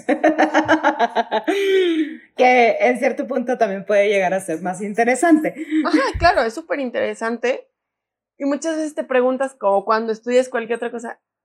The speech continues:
Speaker 2: "¿Y esto de qué me sirve?".
Speaker 1: Ajá.
Speaker 2: Y, y tú
Speaker 1: Pero hoy, hoy que estás arriba de un avión,
Speaker 2: Hoy que estoy
Speaker 1: sabes
Speaker 2: arriba de un avión,
Speaker 1: perfectamente
Speaker 2: digo,
Speaker 1: bien.
Speaker 2: bueno, yo sé, pero en la escuela me decían, "Es que puede que un pasajero te pregunte, '¿Y esa nube qué?'". Y yo,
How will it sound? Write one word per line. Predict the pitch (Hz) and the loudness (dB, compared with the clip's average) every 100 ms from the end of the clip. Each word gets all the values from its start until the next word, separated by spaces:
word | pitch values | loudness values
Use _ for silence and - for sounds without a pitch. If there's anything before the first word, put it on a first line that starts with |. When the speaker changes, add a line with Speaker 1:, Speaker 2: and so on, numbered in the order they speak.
| _ | _
Speaker 2:
"¿Y | 214 | -14
esto | 214 - 247 | -14 -12 -12
de | 247 | -12
qué | - 202 | -14 -16
me | 208 | -16
sirve?". | 208 202 196 196 _ _ _ _ _ _ _ _ _ _ _ | -18 -18 -18 -20 _ _ _ _ _ _ _ _ _ _ _
Speaker 1:
Ajá. | 240 247 247 220 226 330 - - - _ _ _ - | 0 2 4 4 6 4 0 -8 -20 _ _ _ -8
Speaker 2:
Y, | 285 | -2
y | 269 262 - - 285 | -2 -2 -6 -8 -2
tú | 277 | 2
Speaker 1:
Pero | 311 294 311 | 4 4 4
hoy, | 285 285 240 - - | 4 6 4 0 2
hoy | 302 | 2
que | 320 | 4
estás | 415 381 349 | 0 0 0
arriba | 320 339 330 | 2 4 4
de | 320 | 4
un | |
avión, | 311 294 269 | 6 6 6
Speaker 2:
Hoy | |
que | 370 | 4
estoy | 349 | 4
Speaker 1:
sabes | 349 359 | 4 6
Speaker 2:
arriba | 349 | 2
de | 349 | 4
un | |
avión, | 330 339 | 2 2
Speaker 1:
perfectamente | 330 320 | 4 4
Speaker 2:
digo, | 302 269 285 311 285 | 4 2 0 -4 -4
Speaker 1:
bien. | 339 320 | -8 -4
Speaker 2:
bueno, | - 277 262 - | 2 2 2 -2
yo | 208 269 269 | 4 4 4
sé, | - - 285 247 214 _ _ _ _ _ _ _ | 0 -4 -4 -4 -12 _ _ _ _ _ _ _
pero | 269 269 220 - _ _ _ _ | 6 6 4 -2 _ _ _ _
en | 269 | -2
la | 277 | -2
escuela | 262 269 277 | 0 0 0
me | 285 | -2
decían, | 269 262 | -4 -6
"Es | 262 254 | -6 -8
que | 311 311 | -6 -6
puede | - 294 | -4 -6
que | 294 | -6
un | 285 | -6
pasajero | 294 294 262 262 | -4 -4 -2 -2
te | 262 | -2
pregunte, | 262 247 247 240 233 | -2 -2 -2 -6 -6
'¿Y | 262 | -4
esa | 254 302 | -4 -4
nube | 302 302 302 302 | -6 -4 -6 -6
qué?'". | 302 262 - | -6 -6 -8
Y | 214 208 | -10 -6
yo, | 208 196 - | -4 -4 -8